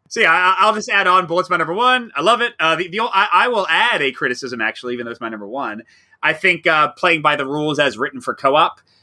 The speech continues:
you can have these kinda stupid strategies where you kill off characters, like, players at the end of the game, just to make it easier to beat the boss.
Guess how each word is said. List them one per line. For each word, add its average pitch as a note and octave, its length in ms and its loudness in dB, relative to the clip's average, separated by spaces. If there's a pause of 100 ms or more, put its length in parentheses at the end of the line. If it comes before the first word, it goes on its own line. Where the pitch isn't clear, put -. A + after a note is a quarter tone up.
(100)
you - 40 -12
can C3 100 -4
have C3+ 280 0
these C3 220 -8
kinda B2+ 500 2
stupid - 580 -2
strategies C3 540 0
where B2+ 100 -2
you A#2+ 120 -6
kill C3+ 260 -2
off C#3 240 0
characters, D3+ 720 -2
like, G#2 160 -8
players C3 340 0
at A#2+ 60 -12
the A#2+ 140 -2
end A#2+ 100 0
of A#2+ 80 -4
the A#2 60 -6
game, C#3 400 -4 (460)
just C3 280 2
to C#3 80 -2
make B2 240 0
it C3 80 -8
easier B2+ 300 -2
to B2 80 0
beat B2 140 -4
the A#2+ 60 -12
boss. E3 460 -2